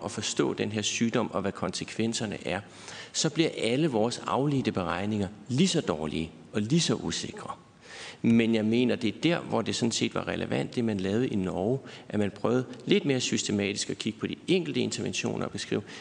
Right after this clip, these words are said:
hvad er forhåbningen på det her, og hvad er de kendte afledte? Det vil altså sige, når vi lukkede alt aktivitet ned, på det elektive område, altså det planlagte område i sygehusvæsenet,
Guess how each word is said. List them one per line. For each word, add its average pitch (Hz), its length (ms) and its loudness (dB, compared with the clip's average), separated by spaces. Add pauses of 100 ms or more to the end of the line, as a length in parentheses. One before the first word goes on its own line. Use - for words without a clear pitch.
(140)
hvad 139 360 4 (100)
er 110 100 -2
forhåbningen 104 720 0
på 95 100 -4
det 87 160 -2
her, 101 180 -2 (240)
og 110 100 0
hvad 123 280 2
er 113 120 0
de 107 120 -2
kendte - 480 0 (240)
afledte? 82 500 0 (840)
Det 127 80 4
vil 139 60 6
altså 98 200 -2
sige, 117 220 0
når 113 80 4
vi 107 180 0 (420)
lukkede 131 520 4
alt 95 240 0
aktivitet 85 680 -2
ned, 98 180 2 (480)
på 113 120 2
det 85 160 4
elektive 90 380 2
område, 87 280 0
altså 78 180 -2
det - 80 -6
planlagte 92 480 -4
område 92 280 -2
i 87 40 -4
sygehusvæsenet, - 640 -4